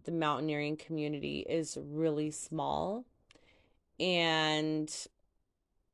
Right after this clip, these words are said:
there's just tragedies all the time. It's not just on Mount Everest, it's other mountains as well. And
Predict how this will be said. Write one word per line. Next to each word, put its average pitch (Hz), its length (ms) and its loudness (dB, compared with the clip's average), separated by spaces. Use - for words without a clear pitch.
there's 185 320 -2
just - 300 -6
tragedies 170 640 -2
all 151 200 2
the 151 120 -2
time. 175 340 -2
It's - 180 -8
not 143 200 -4
just - 240 -6
on 151 160 -2
Mount 143 200 -4
Everest, 151 540 -2
it's - 180 -10
other 147 240 -2
mountains 147 460 -2
as 143 200 -6
well. 143 440 0
And 139 840 0